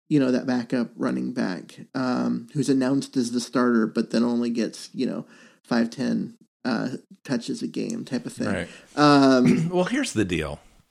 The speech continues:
Speaker 2: And, and I'll be just completely frank. I love Marshawn Lynch, dude, but I don't know that the team should be s-,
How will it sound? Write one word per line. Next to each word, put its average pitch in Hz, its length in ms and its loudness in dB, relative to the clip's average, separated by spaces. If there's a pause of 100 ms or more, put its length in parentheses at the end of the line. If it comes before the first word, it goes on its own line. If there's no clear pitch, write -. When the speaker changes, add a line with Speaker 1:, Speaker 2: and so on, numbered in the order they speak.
(260)
Speaker 2:
And, 110 240 0
and 117 160 0
I'll 139 120 4
be 113 160 4
just 92 220 -6
completely 90 340 -6
frank. 90 240 -6
I 143 120 4
love 95 260 2
Marshawn 82 460 -6
Lynch, 78 260 -10
dude, 85 200 -6
but - 160 -10
I 117 120 -4
don't 135 220 -4
know 90 100 -6
that 82 220 -10
the 82 60 -16
team 82 360 -8
should 80 320 -6
be 82 260 -6 (840)
s-, - 340 -8